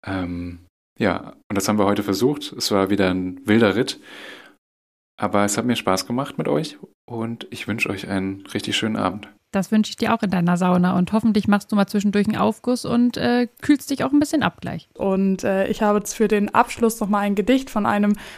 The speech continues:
Speaker 3: Erfahrungsexperten rausgesucht, das nämlich bei der Deutschen Gesellschaft für Zwangserkrankungen veröffentlicht wurde.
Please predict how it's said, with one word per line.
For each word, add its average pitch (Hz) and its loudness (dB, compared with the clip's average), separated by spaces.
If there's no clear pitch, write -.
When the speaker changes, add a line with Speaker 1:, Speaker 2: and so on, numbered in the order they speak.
Speaker 3:
Erfahrungsexperten 208 2
rausgesucht, 196 0
das 208 2
nämlich 208 4
bei 214 4
der 208 2
Deutschen 214 2
Gesellschaft 208 0
für 208 0
Zwangserkrankungen 196 -2
veröffentlicht 202 -2
wurde. 220 -10